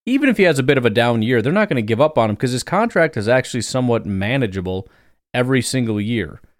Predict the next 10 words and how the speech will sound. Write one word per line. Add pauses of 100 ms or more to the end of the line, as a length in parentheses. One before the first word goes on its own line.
(460)
Twenty
twenty-three, (100)
he's
costing
us
six
point
three
million
dollars.